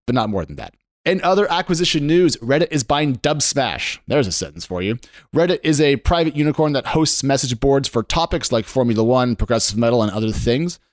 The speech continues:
Dubsmash competes with TikTok. So no terms on this deal,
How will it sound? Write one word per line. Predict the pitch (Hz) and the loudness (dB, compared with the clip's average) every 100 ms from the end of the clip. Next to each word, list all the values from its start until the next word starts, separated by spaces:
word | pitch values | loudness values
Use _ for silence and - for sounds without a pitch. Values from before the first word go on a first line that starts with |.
| _ | _
Dubsmash | 165 151 - 165 151 | -2 -2 0 0 0
competes | 147 - 156 143 | 0 2 2 0
with | 117 | -2
TikTok. | - - - - - _ | -4 -4 -8 -8 -16 _
So | - 139 123 117 | 0 4 4 2
no | 101 165 196 | 0 0 0
terms | 208 190 | 0 0
on | 165 | 2
this | 156 - | 0 0
deal, | - 135 131 131 | 2 2 4 2